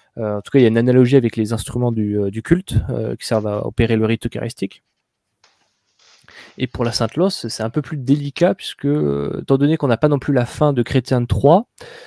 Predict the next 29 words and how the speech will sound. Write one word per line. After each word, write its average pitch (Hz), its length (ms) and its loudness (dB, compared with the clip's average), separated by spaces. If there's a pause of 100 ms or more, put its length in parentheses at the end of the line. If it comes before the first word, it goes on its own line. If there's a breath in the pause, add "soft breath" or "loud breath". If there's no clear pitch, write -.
(280 loud breath)
euh, 127 120 2
on 131 80 0
ne 127 60 -4
sait 147 120 0
pas 190 120 2
si - 160 -4
la, 127 140 2
si - 400 -8
la, 120 180 2
la 120 140 2
lance 151 260 2
qui - 160 -2
saigne 180 340 2
avait 123 220 2
vraiment 123 380 0
une, 120 220 -4
euh, 117 180 -4 (1200)
une 135 280 -8
valeur 143 280 6
précise, 170 680 -2
euh, 127 460 4
en 127 160 0
lien 135 180 4
avec, 139 300 2
euh, 120 220 2
la 113 100 0
lance 139 180 4
de 135 100 4
Longin. 123 360 2